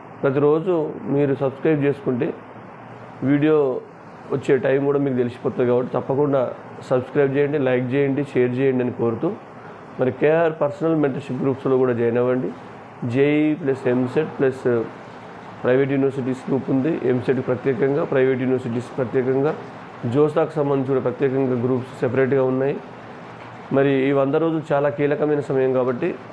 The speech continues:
తప్పనిసరిగా పర్సనల్ మెంటర్‌షిప్ గ్రూప్లో చేరి మంచి గైడెన్స్ పొంది మీ పిల్లలకు మంచి టాప్ ఇంజనీరింగ్ విద్యా సంస్థలో టాప్ బ్రాంచ్లో సీటు వచ్చేలా కేఆర్ గైడెన్స్ ప్రయత్నం చేస్-, చేస్తుంది అని తెలియజేస్తూ,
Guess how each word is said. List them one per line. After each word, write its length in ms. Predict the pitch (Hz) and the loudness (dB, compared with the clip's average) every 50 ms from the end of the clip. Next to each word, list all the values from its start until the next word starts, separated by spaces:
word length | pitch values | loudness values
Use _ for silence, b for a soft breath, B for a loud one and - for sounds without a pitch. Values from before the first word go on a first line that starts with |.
| - - | -6 -4
తప్పనిసరిగా 520 | 120 117 - 147 147 147 160 156 147 170 | -4 0 0 0 2 2 2 2 2 0
పర్సనల్ 400 | 170 165 - 139 123 127 143 147 | 0 0 0 -2 0 0 0 2
మెంటర్‌షిప్ 440 | 147 143 139 127 143 123 - 127 120 | 2 2 2 0 -2 -2 -2 -2 0
గ్రూప్లో 280 | 123 131 120 117 123 123 - - | 0 0 0 2 0 0 2 2
చేరి 200 | 123 123 143 - - - - - - - - - - - - - - - - - - | 2 2 2 -2 -6 -10 -16 -18 -18 -18 -18 -18 -18 -18 -18 -18 -18 -18 -10 -2 0
మంచి 260 | 127 135 135 - 147 | 0 0 2 2 2
గైడెన్స్ 460 | 131 135 131 131 131 131 123 - - | 4 4 4 4 2 -2 -4 -2 -2
పొంది 180 | 139 131 139 156 | 0 0 2 2
మీ 120 | 156 151 | 2 2
పిల్లలకు 600 | 127 - 147 131 135 135 139 135 - 131 120 117 104 - - - - - - 127 | 2 0 0 2 2 2 0 0 0 0 0 0 -4 -8 -14 -16 -18 -10 -4 0
మంచి 520 | 131 139 135 139 - 156 151 139 131 147 - - - - - - - - - - - | 0 0 0 0 0 0 0 0 0 -4 -6 -12 -18 -18 -16 -16 -16 -16 -16 -6 0
టాప్ 260 | - 117 139 143 165 | 2 2 4 4 2
ఇంజనీరింగ్ 360 | 156 147 147 147 143 143 143 | 2 2 2 2 2 2 2
విద్యా 220 | 135 123 123 131 127 | 0 2 2 0 0
సంస్థలో 460 | 123 - 127 123 - - 135 123 123 | 0 0 -2 -2 0 0 2 2 2
టాప్ 240 | 117 127 123 123 127 | 2 2 2 2 2
బ్రాంచ్లో 460 | 131 135 131 127 127 135 135 131 127 - - - - - - - - - - | 2 0 0 0 -2 -2 -2 -2 -2 -4 -10 -16 -18 -18 -18 -18 -18 -14 -4
సీటు 200 | - 139 131 143 | -2 0 2 4
వచ్చేలా 480 | 139 131 123 - - 139 131 131 123 120 - - - - - - - - - - - - - - - - | 2 2 2 2 0 0 0 0 -2 -4 -6 -12 -16 -18 -18 -18 -18 -16 -16 -16 -18 -18 -18 -18 -4 0
కేఆర్ 220 | 131 127 131 131 | 2 4 4 4
గైడెన్స్ 260 | 127 127 123 117 117 | 2 0 -2 -2 -2
ప్రయత్నం 380 | - 123 120 117 117 - 131 120 | 0 0 0 0 0 0 0 2
చేస్-, 600 | 120 120 120 117 - - - - - - - - | 2 0 0 -2 -6 -16 -18 -18 -18 -10 0 0
చేస్తుంది 420 | 139 139 135 - - 139 139 139 | 0 0 2 0 -2 0 2 2
అని 100 | 131 123 | 2 2
తెలియజేస్తూ, 540 | 110 120 117 120 120 120 123 120 - 170 147 | 2 0 2 2 2 2 0 -2 -4 -6 -6